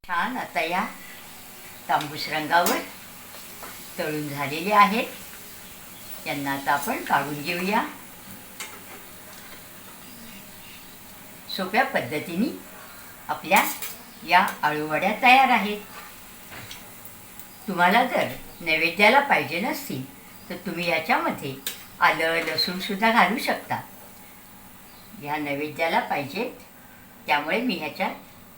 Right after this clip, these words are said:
आलं लसूण काही घातलेलं नाहीये. सोप्या पद्धतीच्या आपल्या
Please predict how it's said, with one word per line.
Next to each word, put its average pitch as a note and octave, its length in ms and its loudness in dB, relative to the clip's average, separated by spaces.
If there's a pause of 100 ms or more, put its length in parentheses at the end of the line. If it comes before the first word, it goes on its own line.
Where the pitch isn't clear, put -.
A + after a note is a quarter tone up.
(240)
आलं C#3+ 260 -4
लसूण D#3 380 -4
काही D3+ 320 -2
घातलेलं E3+ 560 -6
नाहीये. G3+ 320 -2 (4000)
सोप्या D#3 300 2
पद्धतीच्या G3 720 2 (440)
आपल्या A3+ 360 0